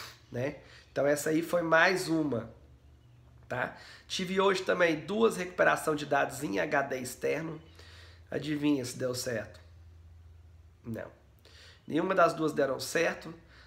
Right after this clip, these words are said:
tá? Uma era só o conectorzinho, fiz, eh, reparei o conector, mas mesmo assim não deu certo. Quando eu conectei, não tinha arquivo lá dentro. O cliente falou que, então ele enganou, achou que tinha arquivo, mas não, realmente não tinha.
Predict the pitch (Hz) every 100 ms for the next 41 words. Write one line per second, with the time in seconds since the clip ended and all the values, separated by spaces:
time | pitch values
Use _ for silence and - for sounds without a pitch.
0 | - - 135 147 160 175 160 156 - 180
1 | 185 170 156 147 - 131 120 143 180 139
2 | 147 151 147 139 - - 123 147 160 143
3 | 165 180 170 143 123 - 160 147 - -
4 | - - - 131 131 160 175 - 147 120
5 | 147 147 160 208 190 156 143 - 143 160
6 | - - 151 147 147 143 127 143 135 -
7 | - 143 143 147 - 151 135 - 143 131
8 | 127 117 135 160 165 - - - - 151
9 | 156 - 156 156 156 160 147 131 - -
10 | - - 156 156 151 143 135 208 214 -
11 | - - - 143 - 185 160 151 135 143
12 | 139 127 123 120 123 208 214 214